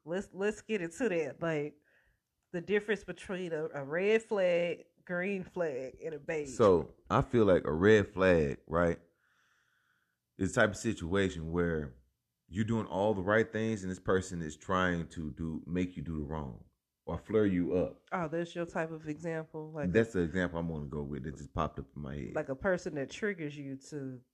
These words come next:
Speaker 2: Yeah.
Speaker 1: Okay.
Speaker 2: Knowing, not knowing, not knowing that triggers you, but knowing in their mind, like,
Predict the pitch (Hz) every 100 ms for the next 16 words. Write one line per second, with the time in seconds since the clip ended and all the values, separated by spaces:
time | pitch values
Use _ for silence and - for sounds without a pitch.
0 | _ _ _ _ - 110 127 80 - _
1 | - 135 147 110 101 113 _ - 98 120
2 | 139 131 113 101 - _ _ _ 98 156
3 | - 107 92 87 85 76 113 120 104 117
4 | 95 90 90 - 87 78 78 73 87 78
5 | - _ _ _ _ 95 107 117 107 92
6 | 113 113 90 87 78 82 85 73